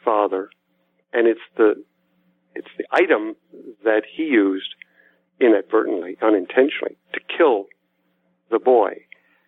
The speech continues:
And I thought, I mean, must, first thing I thought, "Wow, you know, I didn't intend that." I don't know whether it was there subconsciously,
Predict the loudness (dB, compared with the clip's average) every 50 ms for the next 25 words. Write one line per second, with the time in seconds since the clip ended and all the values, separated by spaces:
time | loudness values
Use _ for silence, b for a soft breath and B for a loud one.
0 | b b b _ _ 0 0 0 0 0 -4 -10 _ _ _ _ _ _ _ _
1 | _ _ -6 -6 -4 -2 -2 -2 -2 -4 -6 _ _ _ _ _ _ _ _ -2
2 | 0 2 2 2 2 0 -2 -2 -8 _ _ _ _ -2 0 0 2 2 0 0
3 | 0 -2 -4 -2 -2 0 0 0 -2 -4 -6 -8 -12 _ -4 -2 -2 -2 0 0
4 | 0 0 0 0 -2 -4 -8 _ _ -4 -4 -4 -4 -4 -2 2 2 2 2 0
5 | -2 -2 -2 0 0 -2 -4 -4 -4 -2 -2 0 0 0 0 0 0 0 -2 -4
6 | -4 0 2 4 4 2 2 0 -2 -2 -2 -2 -4 -2 0 2 2 2 0 -2
7 | -6 -6 -4 -2 -2 -2 -2 -2